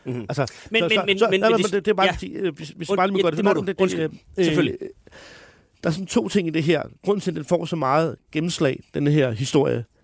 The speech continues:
Speaker 2: det ene er, at der går hul i panseret hos regeringen. Altså, der har bare været det her panser, der går hul.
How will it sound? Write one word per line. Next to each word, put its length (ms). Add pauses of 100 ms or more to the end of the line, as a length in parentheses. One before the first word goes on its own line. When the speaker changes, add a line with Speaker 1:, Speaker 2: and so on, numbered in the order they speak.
Speaker 2:
det 120
ene 120
er, 200 (460)
at 80
der 60
går 100
hul 240
i 60
panseret 580 (240)
hos 460
regeringen. 500 (180)
Altså, 280 (380)
der 60
har 140
bare 200
været 180
det 80
her 60
panser, 380 (240)
der 60
går 120
hul. 280